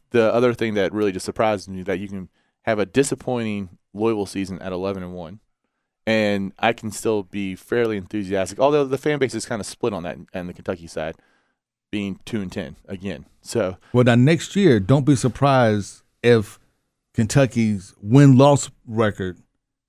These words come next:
Speaker 2: doesn't improve much beyond
Speaker 1: I'm four wins.
Speaker 2: two and ten.
Speaker 1: I mean, I think that the four is kinda where I wanted to be, and I, and I, I could see where it's only three.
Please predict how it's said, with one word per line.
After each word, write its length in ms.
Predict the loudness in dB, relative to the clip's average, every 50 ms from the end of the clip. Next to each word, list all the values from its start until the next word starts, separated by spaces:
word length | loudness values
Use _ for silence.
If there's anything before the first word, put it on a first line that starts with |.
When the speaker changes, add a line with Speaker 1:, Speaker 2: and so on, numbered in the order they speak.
| _ -2 4
Speaker 2:
doesn't 300 | 6 6 6 6 4 0
improve 500 | 0 0 0 2 2 4 4 4 4 4
much 300 | 4 4 2 0 -4 -6
beyond 520 | -4 -2 0 0 0 0 -2 -4 -2 0
Speaker 1:
I'm 120 | 0 0 0
four 260 | 0 2 2 4 4
wins. 200 | 4 2 2 4
Speaker 2:
two 160 | 6 6 8 6
and 100 | 6 4
ten. 360 | 2 0 0 -2 -4 -8 -14 _ _ _ _ -2
Speaker 1:
I 60 | 0
mean, 120 | 0 2
I 60 | 0 0
think 200 | 0 -2 -2 -4
that 360 | -4 -6 -6 -10 -16 -8 _
the 80 | -6 -6
four 380 | -2 0 0 2 4 4 2 0
is 80 | -2
kinda 200 | -4 -6 -6 -4 -4
where 120 | -2 -2
I 40 | -2
wanted 240 | -2 -4 -6 -8 -10
to 40 | -10
be, 260 | -10 -10 -10 -10 -8 -4
and 100 | -2 -2
I, 80 | 0
and 200 | 0 0 0 0
I, 120 | 0 0 -2 -4 _ -6 -4
I 120 | -4 -4
could 180 | -2 -4 -6 -4
see 200 | -2 -2 0 2
where 120 | 2 0
it's 120 | 0 -2 -4
only 160 | -6 -6 -6
three. 280 | -8 -8 -10 -10 -10